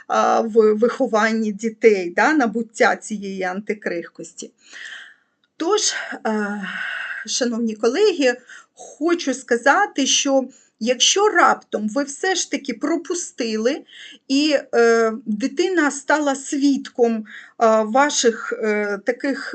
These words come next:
ем, гарячих, е, сварок, після цього по-, обов'язково потрібно з дитиною поговорити.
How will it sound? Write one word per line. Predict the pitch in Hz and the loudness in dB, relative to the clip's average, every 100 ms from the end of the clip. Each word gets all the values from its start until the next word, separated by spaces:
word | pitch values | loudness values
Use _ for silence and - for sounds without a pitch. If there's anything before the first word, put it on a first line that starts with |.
| 226 | 0
ем, | 226 208 202 202 | 0 0 -6 -8
гарячих, | 185 220 269 320 269 - 208 - - - _ _ - _ 233 | -6 2 2 4 2 0 -4 -4 -10 -14 _ _ -20 _ 0
е, | 220 214 214 202 196 208 208 214 | 2 2 0 -2 -4 -6 -4 -4
сварок, | - 262 247 202 220 392 - - - - - - | -4 2 4 4 0 -4 -8 -20 -20 -20 -20 -2
після | 294 302 311 302 269 233 | -2 0 0 2 2 0
цього | 233 - 381 302 - | 0 0 0 0 -4
по-, | 285 | -4
обов'язково | 233 226 269 269 285 - 392 370 339 | 0 0 0 -2 -4 -2 -2 0 -2
потрібно | 262 - 285 311 285 240 | -4 -4 -2 2 2 2
з | |
дитиною | 208 214 220 220 269 269 254 226 | -4 -6 -6 -4 -2 0 -2 0
поговорити. | 247 240 226 226 220 190 180 - - | 0 0 0 0 -2 -6 -8 -14 -14